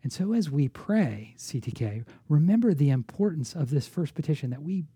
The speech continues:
beg God to give us more capacity to revel and bask and rejoice and worship him for who he is. Second thing that I wanna cover, uh, this morning is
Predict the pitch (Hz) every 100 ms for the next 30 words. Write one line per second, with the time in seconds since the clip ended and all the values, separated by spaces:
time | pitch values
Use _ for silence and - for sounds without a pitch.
0 | - 202 202 147 - - 160 147 143 185
1 | 165 - 165 202 208 175 - 160 156 127
2 | 110 - - - - 123 151 190 160 127
3 | 143 127 117 170 151 - 151 123 110 147
4 | 143 120 - - - 123 113 139 120 -
5 | 101 - _ - 139 123 104 95 _ -
6 | 117 123 101 92 87 92 - - _ _
7 | _ _ _ _ _ - - - - -
8 | - - _ _ - - 190 165 143 143
9 | 135 131 127 123 104 - - 139 123 135
10 | - _ _ _ - - - 127 117 117
11 | - 135 123 131 147 139